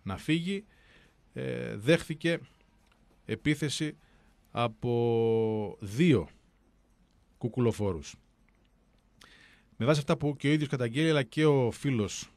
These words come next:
του Αιγύπτου, γιατί, επαναλαμβάνουμε, είχε και φίλος του μαζί, ε, πήγαινε στο πάρκινγκ να πάρει το αυτοκίνητο και δύο άντρες με κουκούλες, έχοντας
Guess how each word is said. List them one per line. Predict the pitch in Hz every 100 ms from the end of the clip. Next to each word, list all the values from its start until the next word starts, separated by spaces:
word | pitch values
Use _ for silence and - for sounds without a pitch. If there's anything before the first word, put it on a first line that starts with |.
| -
του | 101
Αιγύπτου, | 95 90 135
γιατί, | 113 113
επαναλαμβάνουμε, | 113 110 117 117
είχε | 120 120
και | 110 - 123 -
φίλος | - - 120 107
του | - 98 92 90 90 85 85 _ -
μαζί, | 95 90 82 156 202 - _ - - - - _ - -
ε, | 107 104
πήγαινε | - 180 160 147 131 110
στο | - 127
πάρκινγκ | - 139 113 107 101 -
να | 113 110
πάρει | 135 127 110
το | 101
αυτοκίνητο | - 90 131 151 156 202 208 _ _ - - _ _
και | - 117
δύο | 104 143 175 135 120
άντρες | 120 104 104
με | 113
κουκούλες, | - - 123 151 196 - - _
έχοντας | 139 127 110 98 - -